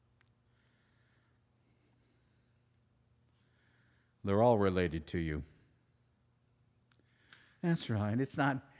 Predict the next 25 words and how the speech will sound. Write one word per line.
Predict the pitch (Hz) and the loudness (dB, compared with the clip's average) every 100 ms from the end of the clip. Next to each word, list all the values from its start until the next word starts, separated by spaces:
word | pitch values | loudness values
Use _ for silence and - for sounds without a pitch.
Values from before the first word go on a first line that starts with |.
| - - - | -20 -14 -2
ancestry | 160 156 156 151 - 151 135 - - 135 127 | 2 4 2 0 -2 -2 -2 -4 -8 -6 -4
dot | 123 123 - | -2 -2 -2
com. | 135 131 135 | 0 2 4
It's | 147 143 - | 2 0 2
ancestor | 185 208 208 202 - 190 - 160 175 170 - 180 | 4 6 6 2 4 4 4 4 4 2 -6 6
dot | 135 175 170 - - | 10 10 8 0 -8
common. | - 175 151 139 117 101 87 80 71 - _ _ _ _ _ _ _ _ _ _ _ _ _ _ _ _ _ _ _ _ _ _ - | 2 8 10 10 6 4 2 -4 -6 -12 _ _ _ _ _ _ _ _ _ _ _ _ _ _ _ _ _ _ _ _ _ _ -12
I | 107 | -6
have | 98 | -6
a | 90 | -8
common | - 113 104 90 90 | -6 -2 0 0 -2
ancestor, | 92 98 98 - 90 - 90 90 | -2 -4 -4 -4 -6 -6 -8 -10
a | |
common | - 101 95 90 87 - | -8 -6 -4 -4 -8 -6
ancestry | 101 101 - 101 98 - 92 85 82 _ _ _ _ _ _ _ _ _ _ | -4 -4 -6 -6 -6 -6 -10 -10 -12 _ _ _ _ _ _ _ _ _ _
with | 107 107 | -4 2
all | 117 123 | 4 4
of | 113 98 | 4 2
you, | 92 | 0
billions | 107 123 127 120 113 - | 2 4 6 6 4 2
of | 107 85 | 0 0
you. | 95 | -4
You're | 90 90 98 | -4 -4 -4
my | 101 | -4
cousins. | 101 - 127 120 104 98 - 120 - - | -6 -2 2 2 2 -4 -4 -6 -10 -12